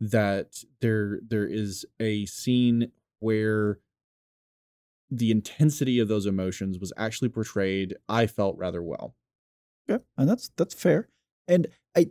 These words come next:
Speaker 2: I do think that, uh, Tom and Mark have good interplay with each other.
Speaker 1: Mm-hmm.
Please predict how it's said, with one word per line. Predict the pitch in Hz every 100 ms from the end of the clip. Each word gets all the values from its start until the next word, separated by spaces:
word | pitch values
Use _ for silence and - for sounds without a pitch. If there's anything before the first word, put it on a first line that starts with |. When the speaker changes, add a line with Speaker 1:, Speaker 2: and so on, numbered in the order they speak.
| -
Speaker 2:
I | 170
do | 156 262
think | - 147 120 110 _ _ -
that, | 110 104 - - - _ _ _ -
uh, | 90 76 73 78 - -
Tom | - 120 107
and | - 98
Mark | 95 - -
have | 110 -
good | 123 113 107 98 90 - _ _ _ _ _ _ _ _ -
interplay | 127 - 87 - 65 55
with | 52 -
each | - -
other. | _ _ 127
Speaker 1:
Mm-hmm. | 107 92